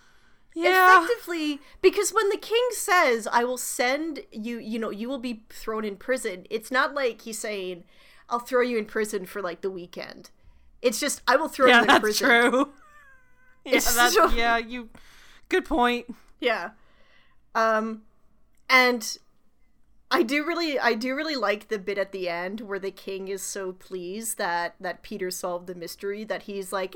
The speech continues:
Speaker 2: "And I'll
Speaker 1: <laughs>
Speaker 2: even, I'll, I'll let the other men go free." And it's like,
Speaker 1: <laughs>
Speaker 2: "Oh, how gracious of you, sir."
Speaker 1: How kind of you. You're not just gonna let
Speaker 2: Oh.
Speaker 1: them, like, stay in the dungeon.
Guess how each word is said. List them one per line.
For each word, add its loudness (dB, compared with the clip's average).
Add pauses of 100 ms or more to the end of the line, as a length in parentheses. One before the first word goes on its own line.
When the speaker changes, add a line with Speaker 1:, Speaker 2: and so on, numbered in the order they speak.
Speaker 2:
"And -4
I'll 0
Speaker 1:
<laughs> -20
Speaker 2:
even, 0 (320)
I'll, -2
I'll -2
let 0 (320)
the 2
other 0
men -2 (320)
go 4
free." -2 (180)
And 4
it's 2
like, 2 (160)
Speaker 1:
<laughs> -10 (200)
Speaker 2:
"Oh, 8
how 6
gracious -2
of -4
you, 4
sir." -2 (100)
Speaker 1:
How 6 (120)
kind 2
of -8
you. 0
You're 4
not 4
just 4
gonna 0
let 2
Speaker 2:
Oh. -12
Speaker 1:
them, -8
like, -4
stay -2
in -2
the -4
dungeon. -4